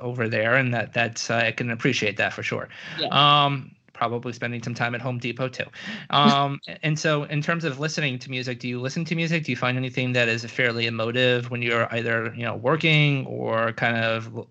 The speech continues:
Speaker 1: looking at different projects? As in, if you put your investor hat on, is there anything that you listen to that you, you find interesting?
Speaker 2: Um, yeah, so, um, so I've also sort of, uh, gone back to personal basics a little bit.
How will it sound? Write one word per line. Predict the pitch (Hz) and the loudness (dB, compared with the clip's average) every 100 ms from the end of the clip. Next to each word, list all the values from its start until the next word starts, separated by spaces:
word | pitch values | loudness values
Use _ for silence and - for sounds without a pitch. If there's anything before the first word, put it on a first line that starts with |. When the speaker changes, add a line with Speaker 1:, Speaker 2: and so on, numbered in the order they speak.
| 123 127 | -12 -10
Speaker 1:
looking | 127 127 123 | -8 -4 2
at | 120 117 | 2 2
different | 117 107 113 | 0 -6 -4
projects? | - 139 131 139 127 - - | 0 0 2 0 0 -4 -2
As | 113 107 | -2 -2
in, | 113 | -4
if | 104 - | -6 -6
you | 110 | -6
put | 107 113 | -6 -4
your | 113 | -4
investor | 113 127 127 | -2 -2 0
hat | 127 127 | 0 2
on, | 123 120 | 2 0
is | 120 | -2
there | 127 | -4
anything | 127 135 | -2 -2
that | 127 | -2
you | 120 | -2
listen | 135 180 170 | -2 -2 -2
to | 180 | 0
that | 175 170 - | 0 -2 0
you, | 160 160 160 156 | 0 2 0 0
you | 156 | -2
find | 156 165 165 | 2 2 2
interesting? | 165 165 196 190 175 - _ _ | 2 -2 -2 0 0 -4 _ _
Speaker 2:
Um, | 185 185 175 175 - _ | 4 6 4 2 -10 _
yeah, | 226 269 233 - | 2 4 4 2
so, | - 254 226 220 208 - | 0 2 4 4 4 2
um, | 202 196 190 175 - - | 4 6 4 2 -4 -14
so | - 233 214 185 | 0 4 4 4
I've | 214 226 | 4 4
also | 226 226 220 | 0 0 -2
sort | 208 185 | -2 -2
of, | 180 165 - | 0 0 0
uh, | 165 151 151 | -2 0 -2
gone | - 170 160 | -2 -4 0
back | 156 156 - | 2 2 0
to | - | -8
personal | 151 - 151 | -8 -8 -8
basics | 143 147 - 165 180 | -4 -4 -4 -6 -4
a | |
little | 180 185 | -4 -2
bit. | 196 214 | 0 0